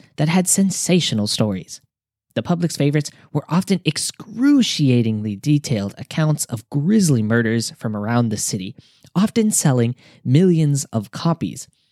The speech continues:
I suppose it wouldn't be too unlike the wide array of tr-, true crime podcasts and documentaries we have today. The popularity of these broadsides often went hand in hand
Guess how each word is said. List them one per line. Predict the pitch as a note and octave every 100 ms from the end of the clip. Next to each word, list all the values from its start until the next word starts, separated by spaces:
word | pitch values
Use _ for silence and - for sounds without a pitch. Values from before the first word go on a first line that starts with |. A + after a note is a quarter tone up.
| _ _ -
I |
suppose | G#3+ G#3 D4+ F3
it | G#2+
wouldn't | C3 A2
be | G2
too | - C#3+ F#2+
unlike | G2+ G2+ -
the | G2+
wide | G#2 B2+ C3+
array | A2+ A2 F#2
of |
tr-, | - - -
true | - G3 F3+ D#3+
crime | - C3+ A2
podcasts | G2 D3+ C#3+ - G#2 - -
and | -
documentaries | A2+ - B2+ D#3+ F2+ C2 -
we | G#2+
have | G2+ G2 F#2
today. | - - A2 F#2 - _ _ _ _ _ _ - _
The | D#3+
popularity | F#3 B3 - E3+ F3 D#3+
of | B2+
these | B2 A2
broadsides | - A2+ A2+ A2+ A2 -
often | E3+ E3+ C3+
went | B2+
hand | - E3 E3+ D#3+
in | B2+
hand | C3 A2+ F#2+